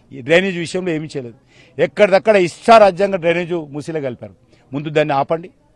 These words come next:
దాన్ని ఆపడానికి ఎన్ని లక్షల కోట్లు కావాలి, ఏ రకంగా ఎస్టీపీలు పెడతారు, ఏ రకంగా ప్రత్యామ్నాయ వ్యవస్థ చేస్తారు, దాని గురించి మాట్లాడడం లేదు. మీరు డ్రైనేజీ నీళ్లు రాకుండా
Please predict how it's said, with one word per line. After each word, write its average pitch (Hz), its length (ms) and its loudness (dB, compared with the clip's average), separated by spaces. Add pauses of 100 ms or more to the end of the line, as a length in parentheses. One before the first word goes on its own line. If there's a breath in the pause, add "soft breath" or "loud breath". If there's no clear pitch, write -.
(300)
దాన్ని 139 280 0
ఆపడానికి 190 420 0
ఎన్ని 170 180 -4
లక్షల 175 300 -2
కోట్లు 175 260 -10
కావాలి, 170 220 -8 (520 soft breath)
ఏ 147 200 2
రకంగా 190 320 0 (140)
ఎస్టీపీలు 175 440 -8
పెడతారు, 175 320 -6 (400 soft breath)
ఏ 147 140 2
రకంగా 190 260 -2 (100)
ప్రత్యామ్నాయ 180 480 2
వ్యవస్థ 175 240 0 (100)
చేస్తారు, 180 320 -6 (360)
దాని 156 220 0
గురించి 160 220 -12 (100)
మాట్లాడడం 127 480 -8
లేదు. 101 100 -20 (880 soft breath)
మీరు 214 200 2 (100)
డ్రైనేజీ 202 500 6
నీళ్లు 208 200 2 (100)
రాకుండా 185 420 6